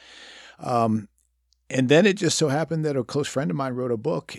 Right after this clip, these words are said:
and she is a very successful attorney and has a autistic child that is high on the spectrum. And I asked her, "How did you find time to do it?"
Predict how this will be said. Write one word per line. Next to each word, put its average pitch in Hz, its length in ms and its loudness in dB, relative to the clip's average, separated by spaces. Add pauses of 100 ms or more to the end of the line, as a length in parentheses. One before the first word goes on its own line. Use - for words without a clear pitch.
(120)
and 117 540 -6
she 120 260 -8
is 113 140 -8
a - 20 -8
very 117 240 -6
successful 120 560 -10
attorney 139 600 -6
and 117 320 -8
has 110 320 -8
a 104 480 -8 (280)
autistic - 540 -8
child 120 500 -6
that 107 180 -6
is 104 360 -8
high 117 320 -10
on 107 180 -8
the 95 60 -10
spectrum. 98 560 -12 (880)
And 131 440 -2 (300)
I 113 560 -2
asked 107 280 -6
her, 131 80 -8
"How 107 180 -6
did 110 140 -10
you 113 60 -10
find 123 220 -6
time 135 220 -4
to 147 60 -2
do 220 180 -4
it?" 262 100 -16